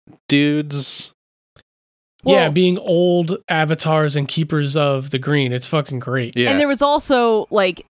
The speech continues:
Speaker 3: as, as he's trying, he's going through, he's trying to figure out what's wrong with the Green because it's tainted. There's some, there's, like, there's an idea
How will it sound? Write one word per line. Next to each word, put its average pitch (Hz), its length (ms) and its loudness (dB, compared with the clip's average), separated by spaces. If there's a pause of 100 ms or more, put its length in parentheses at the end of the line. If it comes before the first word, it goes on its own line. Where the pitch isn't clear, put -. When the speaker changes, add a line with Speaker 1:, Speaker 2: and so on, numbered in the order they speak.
(140)
Speaker 3:
as, 233 360 0
as 294 280 2
he's 294 220 2
trying, 262 400 -2
he's 214 200 -2
going 269 320 2
through, 226 320 0
he's 180 220 -4
trying 254 200 -2
to 277 40 -2
figure 202 320 -2
out 185 240 0 (1160)
what's 220 400 -2 (200)
wrong 226 300 2
with 208 100 -2
the 180 80 -4
Green 165 260 -4
because 165 680 -4
it's 180 420 -4
tainted. - 560 -6
There's 180 180 -4
some, 190 220 -2
there's, 202 220 -2
like, 185 260 -2
there's 190 260 -6
an 180 80 -4
idea 170 800 -4